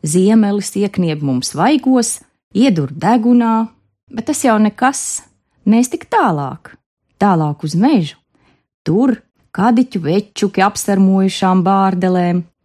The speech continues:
mazas eglītes kā balerīnas, kuplos sniega tērpos. Un ko dara vecās egles? Puslokā sastājušās, skujotās rokas pacēlušas,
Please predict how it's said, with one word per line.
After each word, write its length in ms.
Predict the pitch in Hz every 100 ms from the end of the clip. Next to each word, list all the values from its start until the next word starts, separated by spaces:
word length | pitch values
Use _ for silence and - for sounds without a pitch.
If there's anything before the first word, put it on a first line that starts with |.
| _ _ _ _ _ -
mazas 380 | 214 208 160 -
eglītes 640 | 190 240 240 226 220 -
kā 140 | 214 208
balerīnas, 840 | 202 214 202 196 196 190 190 - - _ _ -
kuplos 460 | 156 - 143 135 -
sniega 380 | - 160 151 143
tērpos. 720 | - 160 151 151 151 147 - - _ _ _ _ -
Un 120 | 165
ko 160 | 220 320
dara 300 | 175 240 208
vecās 540 | 156 247 - 156 - -
egles? 540 | 285 254 214 202 - - _ _ _ _ _
Puslokā 540 | 254 - 226 170 165 151
sastājušās, 1080 | - 220 - 285 277 269 262 - 247 240 - - _ _ _ _
skujotās 800 | - - 202 208 226 - 165 156
rokas 360 | 226 277 196 143
pacēlušas, 840 | - 415 - 269 240 226 220 220